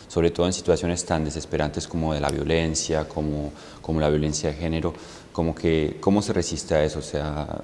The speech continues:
Carmen, por ejemplo, ha sufrido mucho tipo de violencia de género, política, eh, pero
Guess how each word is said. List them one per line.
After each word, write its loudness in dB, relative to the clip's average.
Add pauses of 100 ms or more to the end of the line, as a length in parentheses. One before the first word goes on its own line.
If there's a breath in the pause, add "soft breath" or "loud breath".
(140)
Carmen, 6
por 0
ejemplo, 2
ha 6
sufrido 0
mucho -2
tipo -4
de 2
violencia 0
de 2
género, 0
política, -2 (560 loud breath)
eh, 2 (140)
pero 4